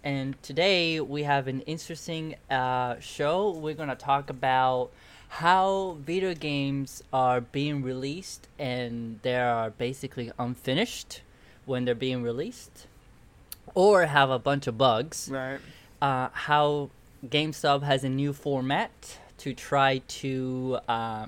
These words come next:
Speaker 1: stay afloat in today's, uh, gaming world. We're going to discuss how Cody and I went back to Destiny one and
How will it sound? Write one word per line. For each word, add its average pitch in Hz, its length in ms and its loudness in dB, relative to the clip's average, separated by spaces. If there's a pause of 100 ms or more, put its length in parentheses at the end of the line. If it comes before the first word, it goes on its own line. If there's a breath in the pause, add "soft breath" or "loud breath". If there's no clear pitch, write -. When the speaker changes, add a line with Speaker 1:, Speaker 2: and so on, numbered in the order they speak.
Speaker 1:
stay - 240 0
afloat - 640 -2 (180)
in 123 140 -6
today's, 120 640 -2
uh, 113 360 -2
gaming 156 360 -6
world. 190 340 -6 (880 loud breath)
We're 156 400 2
going 160 260 -2
to - 120 -12
discuss 147 580 -2
how 127 360 -2
Cody 147 300 -4
and 139 100 -2
I 135 160 0
went 131 300 -4
back 131 340 -2
to 123 320 -6
Destiny 123 580 -2
one 175 480 -2 (200)
and 127 500 -6